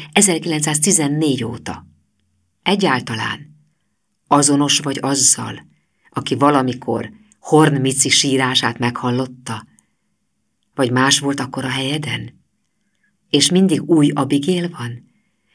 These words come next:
Mint ahogy a kuméi Szibilla sem volt örök, hanem mindig új, meg új fiatal papnő lépett az örökébe, és vette át félelmetes föld alatti öltözékét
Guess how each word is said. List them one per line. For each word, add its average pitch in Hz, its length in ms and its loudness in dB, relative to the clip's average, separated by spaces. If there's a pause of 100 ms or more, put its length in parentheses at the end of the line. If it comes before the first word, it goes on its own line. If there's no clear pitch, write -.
(300)
Mint 180 280 2
ahogy 175 240 2
a 175 140 2 (280)
kuméi 185 500 6
Szibilla 151 520 2
sem 139 280 -2
volt 147 240 -2
örök, 160 320 0
hanem 151 260 2
mindig 170 260 4
új, 170 520 0
meg 139 180 0
új 190 180 4
fiatal 127 520 -2
papnő 135 360 -2
lépett 127 360 2
az 131 120 0
örökébe, 123 600 0 (220)
és - 200 2
vette 202 340 2
át 147 200 2
félelmetes 139 720 2
föld 165 280 4
alatti 135 320 -2
öltözékét 139 840 0